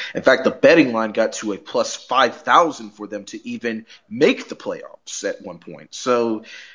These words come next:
I don't see this Wizards team making trades till the middle of the trade deadline next year, which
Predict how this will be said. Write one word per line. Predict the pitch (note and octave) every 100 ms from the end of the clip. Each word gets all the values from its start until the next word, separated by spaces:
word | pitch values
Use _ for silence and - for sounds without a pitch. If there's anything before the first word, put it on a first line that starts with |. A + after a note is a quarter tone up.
| _ _ _ C#3
I | F3
don't | G3 -
see | - - F3 E3+
this | D#3+ D#3
Wizards | B2+ D3 D3 D3 -
team | - D3+ D3 D3+ D3 C#3+ _ _ _ _
making | G#2 B2+ D#3 D#3 D3
trades | - D#3 D#3 - -
till | - D3 D#3 D#3 -
the | C#3
middle | C3 A#2+ C#3+ D3 C#3
of | C3 C3+ C3
the | A#2+
trade | - C#3+ C#3
deadline | C3 C3 C3+ C3+ A#2+
next | C3+ - -
year, | C#3+ D3 D3 - - - -
which | C#3+ D4 -